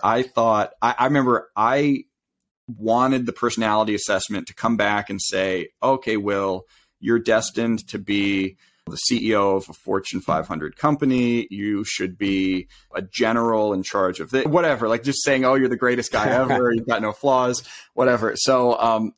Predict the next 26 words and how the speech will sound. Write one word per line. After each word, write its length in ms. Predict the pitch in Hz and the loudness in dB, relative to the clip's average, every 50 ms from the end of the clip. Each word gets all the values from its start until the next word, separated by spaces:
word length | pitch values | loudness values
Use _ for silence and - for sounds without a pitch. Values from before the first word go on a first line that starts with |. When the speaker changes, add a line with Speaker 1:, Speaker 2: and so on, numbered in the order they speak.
| _ | _
Speaker 1:
that's 200 | - 147 143 - | -2 0 0 2
not 180 | 165 165 165 160 | 0 0 0 0
the 80 | 143 120 | 0 2
right 220 | 123 113 107 101 | 2 2 2 2
attitude 600 | 104 110 117 123 120 - - 98 90 76 - - | 2 2 2 0 -2 -4 -6 -8 -8 -8 -8 -10
to 100 | - 92 | -10 -10
have 540 | - - 135 131 127 123 107 107 110 110 113 | -6 -2 -2 0 0 0 0 -2 -4 -4 -4
with 180 | 120 113 - | -4 -2 0
a, 160 | 110 101 98 - - | 0 -2 -2 -2 -6
with 120 | 113 - | -6 -6
an 60 | 107 | -4
assessment. 500 | 104 - - 160 156 - - 98 78 - | -6 0 2 2 2 2 0 -4 -6 -4
What 140 | 107 113 95 | -2 -2 -2
you 100 | 113 110 | -2 0
really 300 | 117 151 175 170 165 156 | 2 2 4 4 4 4
should 280 | 131 - - 131 113 107 | 2 2 0 -2 -2 0
want 360 | 107 107 101 101 101 101 - | 0 0 0 0 0 -2 -2
is 320 | 90 95 95 95 - - _ _ _ _ | -2 -2 -2 -2 -4 -6 _ _ _ _
just 300 | - 147 147 - - - - _ | -4 -2 -2 -2 -4 -10 -8 _
a 60 | 131 | -6
greater 460 | 127 - 113 117 117 117 120 127 127 | -6 -4 0 2 2 4 4 4 4
level 360 | 117 113 110 117 113 120 120 110 | 4 4 4 2 2 2 0 0
of 120 | 95 104 | 0 0
understanding 800 | 104 107 98 90 - - - 107 101 101 98 92 78 - - - _ - | 0 0 -2 -4 -6 -6 -4 -2 -2 -2 -2 -4 -6 -8 -12 -14 _ -10
about 320 | 98 - 92 95 92 - | -4 -2 0 0 0 -2
yourself. 500 | - - - - - - - - - | -6 -10 -12 -12 -12 -14 -16 -18 -20